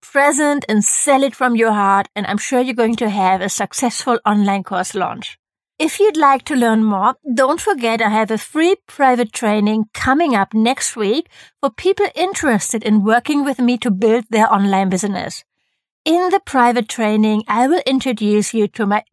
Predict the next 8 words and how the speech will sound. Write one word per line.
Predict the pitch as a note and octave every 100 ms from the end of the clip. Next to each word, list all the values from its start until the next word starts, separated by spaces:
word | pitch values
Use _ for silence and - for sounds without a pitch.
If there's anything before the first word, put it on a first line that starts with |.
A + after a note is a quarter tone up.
| -
three-part | C#4+ E4 F4+ - C#4 C4 -
framework | - G#3 G#3+ G#3 G#3+ G#3+ -
for | G#3 -
turning | - B3 C4+ E4
your | E4+
passion | - C4 G#3+ C4+ A#3+
for | B3
wellness | G#3 G3 F#3+ G#3 G#3